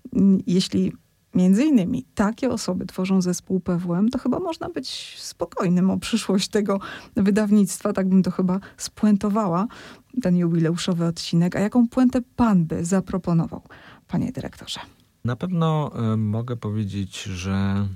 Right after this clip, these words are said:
Speaker 2: czasy się zmieniają. Mm, rola wydawnictw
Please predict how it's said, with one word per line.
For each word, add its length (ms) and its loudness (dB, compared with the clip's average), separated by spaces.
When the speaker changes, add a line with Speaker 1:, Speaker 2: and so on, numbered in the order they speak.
Speaker 2:
czasy 260 -4
się 140 -4
zmieniają. 720 -2
Mm, 260 -4
rola 280 2
wydawnictw 960 -8